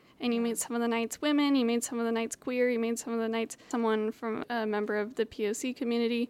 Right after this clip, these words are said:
someone who m-, may not identify nineteen seventies normie, like, all white dudes that are heterosexual that would be cast, and then you just did a diverse cast,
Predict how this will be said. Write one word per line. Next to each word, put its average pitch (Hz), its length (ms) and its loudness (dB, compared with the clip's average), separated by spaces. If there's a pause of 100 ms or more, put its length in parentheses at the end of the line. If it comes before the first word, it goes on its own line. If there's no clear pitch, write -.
someone 269 380 4
who 240 120 4 (180)
m-, - 100 -8
may 214 300 0
not 220 220 0
identify 214 920 -2 (520)
nineteen 226 480 2
seventies 214 600 0
normie, 226 880 2
like, - 260 -4 (100)
all 214 280 2
white 208 360 0
dudes 208 600 -2
that 208 120 2
are 202 80 2
heterosexual 202 840 -2
that - 140 -2
would 220 140 -2
be 214 100 -4
cast, - 480 -4
and 254 160 -8
then 262 200 4
you 262 100 6
just 240 240 0
did 220 160 0
a 220 60 2
diverse 214 380 -2
cast, 220 400 -2